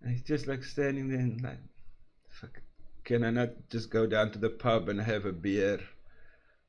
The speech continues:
Not deal with this shit on a Saturday morning?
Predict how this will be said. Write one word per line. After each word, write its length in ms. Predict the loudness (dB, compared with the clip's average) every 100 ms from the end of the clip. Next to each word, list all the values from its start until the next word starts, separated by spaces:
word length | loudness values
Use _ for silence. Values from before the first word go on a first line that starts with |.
| -20 -20 -20 -20 -12 -2
Not 240 | 0 4
deal 180 | 4 6
with 200 | 4 4
this 200 | 2 2
shit 320 | -2 -2 0
on 120 | -2
a 60 | -2
Saturday 460 | -2 -2 -2 -2
morning? 540 | -2 -2 -4 -4 -8